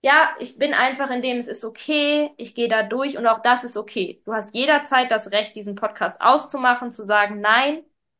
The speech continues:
wenn ich das jetzt auch noch mit reinnehme, komme ich wieder in so einen Druck und dann bin ich gar nicht mehr in der Lage, irgendwie für meine Kinder da zu sein. Ich lösche das, ich höre denen nicht mehr zu, ich pack das weg, es macht mir zu viel Druck." Du hast jederzeit das Recht dazu. Es ist vollkommen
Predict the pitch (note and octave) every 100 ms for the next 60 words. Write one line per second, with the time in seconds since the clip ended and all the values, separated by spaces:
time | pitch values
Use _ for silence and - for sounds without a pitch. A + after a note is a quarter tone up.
0 | _ _ A#3 A#3+ A#3 B3+ D4 C#4+ C4 C4
1 | C#4 C4+ C4 A#3 B3+ B3+ B3 B3 B3 A#3
2 | A3+ A#3+ A#3 G#3+ G#3 A#3 C4+ B3+ A#3+ D4+
3 | - A#3 A3 A3 G#3+ A3+ A#3+ B3+ B3+ A#3
4 | A#3+ A#3 A#3 A#3+ A#3+ A3 A3+ A3 A3 G#3
5 | G3 G3 C#4 C#4+ B3+ B3 B3 A3 A#3 A3+
6 | A#3 - G3+ G#3 B3 D4+ C#4+ C4+ C#4+ C#4+
7 | - _ _ - G#3 C4+ B3+ B3 A#3+ A#3+
8 | B3 A#3 A3 - C#4+ C#4+ - - B3 B3
9 | G#3+ G#3+ G#3+ A3+ - A3 G#3+ G#3+ G3+ G#3
10 | G3+ G3 G3 F3+ _ _ _ _ _ -
11 | F#3 F#3+ A3 A#3 A#3+ A#3+ G#3 G3+ G3+ F#3
12 | - - - - - - F#3+ - - -
13 | A#3 A#3+ A3+ G#3